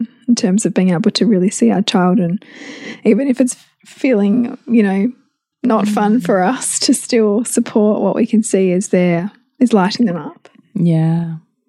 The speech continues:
Speaker 2: Yeah, totally.
Speaker 1: Mm.
Speaker 2: Well, let's just maybe start with genius. Well, how do you think you see your child's genius?
Speaker 1: I think it's, I think that their genius is evolving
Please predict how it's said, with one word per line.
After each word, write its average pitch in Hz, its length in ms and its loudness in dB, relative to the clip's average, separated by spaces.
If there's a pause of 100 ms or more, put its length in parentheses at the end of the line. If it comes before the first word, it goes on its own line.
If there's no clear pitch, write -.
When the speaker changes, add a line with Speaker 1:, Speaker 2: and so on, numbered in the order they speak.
(280)
Speaker 2:
Yeah, 170 180 2
totally. 160 600 -2 (140)
Speaker 1:
Mm. 233 420 0 (320)
Speaker 2:
Well, 233 100 2
let's 269 240 -2
just 370 180 -4
maybe 185 220 2
start 165 480 -4
with 151 440 0
genius. - 680 -4
Well, 185 120 2
how 220 260 -2
do 262 80 4
you 170 260 0
think - 400 -2
you 170 80 -2
see 143 380 0
your 139 200 2
child's 151 540 -2
genius? - 640 -2 (540)
Speaker 1:
I 262 120 0
think 415 300 -2
it's, - 440 -2
I 240 360 -2
think 349 220 -4
that 311 120 -2
their 226 120 2
genius 196 400 0
is 175 140 0
evolving 208 800 0